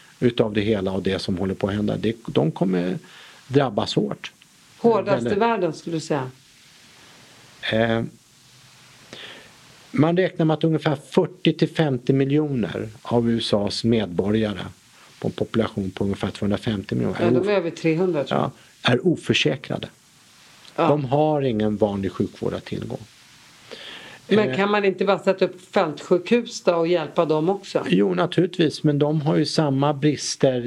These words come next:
Speaker 1: i, eh, att vara förberedda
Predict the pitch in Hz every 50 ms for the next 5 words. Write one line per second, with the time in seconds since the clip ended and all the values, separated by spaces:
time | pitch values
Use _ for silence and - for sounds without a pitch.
0 | 120 - - 120 120 117 117 117 113 113 117 117 117 113 110 - - - - -
1 | - - - - - 117 - 127 123 120 117 113 - - 120 107 95 101 110 117
2 | 120 110 107 113 110 110